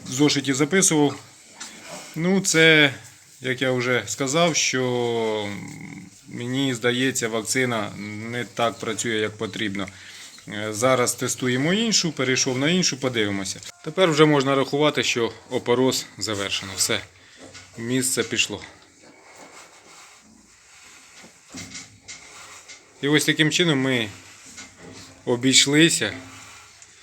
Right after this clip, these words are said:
за весь опорос одним кубіком окситоцину. Навіть зараз не колов, для того, щоб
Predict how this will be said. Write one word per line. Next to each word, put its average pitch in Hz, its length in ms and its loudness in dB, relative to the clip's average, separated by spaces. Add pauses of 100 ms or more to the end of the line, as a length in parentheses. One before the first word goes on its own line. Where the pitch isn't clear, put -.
(340)
за 117 180 2
весь 127 540 6 (520)
опорос 135 500 0 (840)
одним 139 760 6
кубіком 127 580 -2 (120)
окситоцину. 98 720 -4 (1160)
Навіть 143 360 6
зараз 113 460 2
не 113 100 -4
колов, 139 460 0
для 117 140 0
того, 127 200 2
щоб 113 180 0